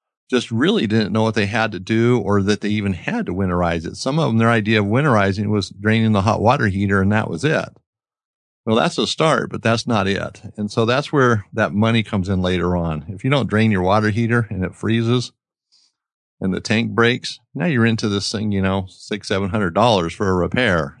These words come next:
Easy. Winterize it. You know, it, it takes a little bit of time, but it's well worth it.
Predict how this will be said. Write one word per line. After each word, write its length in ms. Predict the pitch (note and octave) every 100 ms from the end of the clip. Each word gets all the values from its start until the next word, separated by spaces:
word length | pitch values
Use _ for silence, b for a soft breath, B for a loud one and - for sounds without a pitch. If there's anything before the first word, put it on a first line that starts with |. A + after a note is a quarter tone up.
| -
Easy. 520 | A#2+ B2 D#2+ D2+ E2 _ _ _ _ _ _ _ _ _ _ _ -
Winterize 580 | C3 C#3 A#2+ G2 F2+ D#2
it. 120 | - - -
You 180 | A2 G#2
know, 140 | A2 G#2+
it, 160 | -
it 140 | F#2+ F#2+
takes 260 | C#3 C3+
a 40 | D3
little 140 | C3+
bit 120 | B2+
of 80 | A#2
time, 320 | - A#2 A2+
but 100 | G2+
it's 140 | F2 -
well 400 | F2+ G#2 G#2+ F#2+
worth 340 | G2 F#2+ E2
it. 240 | E2+ -